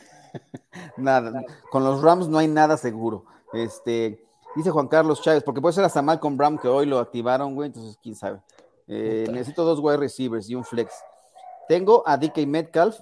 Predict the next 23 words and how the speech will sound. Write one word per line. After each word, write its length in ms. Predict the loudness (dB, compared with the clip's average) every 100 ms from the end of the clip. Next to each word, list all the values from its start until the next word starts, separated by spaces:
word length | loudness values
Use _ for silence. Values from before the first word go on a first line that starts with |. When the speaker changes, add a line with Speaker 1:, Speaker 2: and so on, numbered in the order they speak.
| _
Speaker 1:
a 100 | -8
Mike 380 | -4 -4 -2 0
Evans, 420 | 0 -2 -6 -16 -18 -4
Joshua 380 | -4 -2 -4
Palmer, 460 | 2 2 2 -4 -8 _
Zay 360 | -8 -4 -4 0
Jones, 460 | -2 -2 -6 -14 _ _ _
Darius 380 | -4 0 0 -2
Slayton 680 | -6 -2 -2 -2 -4 -6 -10 _
y 100 | -12
Travis 380 | -4 0 0 -2
Etienne. 480 | -8 -8 -8 -8 -14 _ _ _ -8
Tengo 180 | -6
miedo 220 | -2 0 0
de 100 | 0
Etienne 560 | -2 -2 -2 -4 -8 -8
y 180 | -4
Evans, 380 | -2 -2 -4 -6
me 80 | -10
han 120 | -8
fallado 240 | -6 -4 -4
estas 160 | -4
semanas, 480 | -8 -6 -6 -6 -10